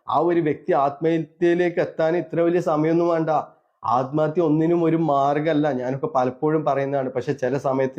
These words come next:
നമ്മൾ അതിലേക്ക് എത്തിപ്പെടുക ചെയ്യുക. ഞാനൊക്കെ അത് അനുഭവിച്ച ആളാണ് ഈ ഒരു ആപ്പ് മൂലം. അതിൻ്റെ ഡീറ്റെയിൽ ആയിട്ടുള്ള കാര്യങ്ങളൊക്കെ ഞാൻ വഴിയെ പറയും. ഇപ്പൊ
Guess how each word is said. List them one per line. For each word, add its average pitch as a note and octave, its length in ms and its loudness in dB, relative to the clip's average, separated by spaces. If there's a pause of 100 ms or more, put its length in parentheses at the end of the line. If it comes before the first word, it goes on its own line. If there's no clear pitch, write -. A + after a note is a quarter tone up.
നമ്മൾ B2+ 220 2
അതിലേക്ക് C#3 360 -2 (480)
എത്തിപ്പെടുക E3 680 0
ചെയ്യുക. C3+ 280 -2 (260)
ഞാനൊക്കെ C#3+ 340 -2
അത് C#3+ 120 0
അനുഭവിച്ച C3+ 440 0 (120)
ആളാണ് B2 300 0 (580)
ഈ C3 120 4
ഒരു C#3 100 2 (100)
ആപ്പ് C3 200 -2 (100)
മൂലം. A#2 260 -2 (340)
അതിൻ്റെ C3 300 2
ഡീറ്റെയിൽ C#3+ 400 2
ആയിട്ടുള്ള C#3+ 320 0
കാര്യങ്ങളൊക്കെ C3 640 -2
ഞാൻ B2+ 120 0 (120)
വഴിയെ A#2+ 220 2 (100)
പറയും. G2+ 220 -6 (320)
ഇപ്പൊ C3+ 140 -4